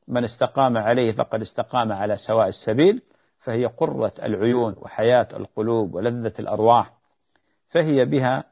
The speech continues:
الحياة والغذاء والدواء والنور والشفاء والعصمة، وكل خير في الوجود فإنما هو مستفاد منها وحاصل بها، وكل نقص في الوجود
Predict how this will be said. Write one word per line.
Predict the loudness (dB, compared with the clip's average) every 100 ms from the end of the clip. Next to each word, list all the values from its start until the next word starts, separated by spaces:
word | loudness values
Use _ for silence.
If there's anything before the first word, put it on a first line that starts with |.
| _ _ _ _ _
الحياة | -10 0 4 6
والغذاء | 4 4 2 4 4 4 -4 -4
والدواء | -6 -4 0 4 4 2
والنور | -4 -4 -4 -4
والشفاء | -8 -10 -4 -2 0
والعصمة، | 0 -2 -2 -4 -4 -6 _ _ _ -6
وكل | -6 0 0 2
خير | 2 2 2 2 0
في | -2
الوجود | 2 2 4 4 2 -4 _ _ _
فإنما | -6 -2 -2 0
هو | 0 0
مستفاد | -2 -6 -6 0 2 2
منها | 2 2 2 0 -2 _ _ _ -20
وحاصل | 2 2 2 -2 -4
بها، | 0 0 0 -2 -6 _ _
وكل | -20 -4 0 4
نقص | 2 0 -6
في | -6 -4
الوجود | -2 0 4 4 4